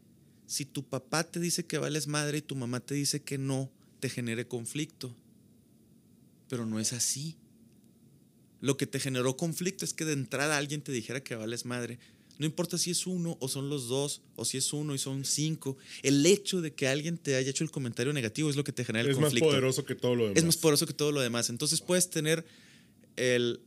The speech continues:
Speaker 1: hijos de, de matrimonios divorciados, en el que si hubo una buena relación coparental,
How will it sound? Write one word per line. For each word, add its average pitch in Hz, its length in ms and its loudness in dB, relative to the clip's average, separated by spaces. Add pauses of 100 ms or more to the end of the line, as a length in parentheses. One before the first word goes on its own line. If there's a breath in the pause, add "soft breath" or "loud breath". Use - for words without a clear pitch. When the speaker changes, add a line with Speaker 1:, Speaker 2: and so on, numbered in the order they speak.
(800)
Speaker 1:
hijos 220 460 2
de, 117 380 2
de 107 400 0
matrimonios 127 600 -6
divorciados, 127 680 -2 (960)
en 127 120 0
el 117 160 -2
que 127 100 -6
si 131 280 0
hubo 175 420 0 (140)
una 165 400 -4
buena 147 420 -4
relación 135 460 0
coparental, 127 880 -4